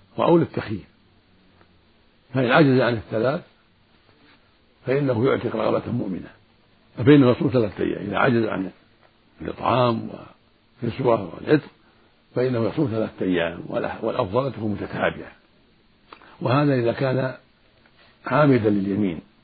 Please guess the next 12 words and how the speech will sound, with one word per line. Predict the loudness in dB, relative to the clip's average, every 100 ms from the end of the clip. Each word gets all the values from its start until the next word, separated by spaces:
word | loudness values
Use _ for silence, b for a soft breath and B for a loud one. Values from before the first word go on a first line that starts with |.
| _ -4
قاصدا | 2 2 0 -2
لها | -2 -4 -6 -12 -6
كاسبا | -2 0 0 -2
لها. | -2 -2 -6 -16 -20 B B B B B B _ -20 _ _ _ _ -2
أما | 4 6 6 6
إذا | 4 2
مرت | 4 2 2
على | 2 0
الإنسان | -2 -2 -2
من | -2
غير | 0 0
قصد | 0 -2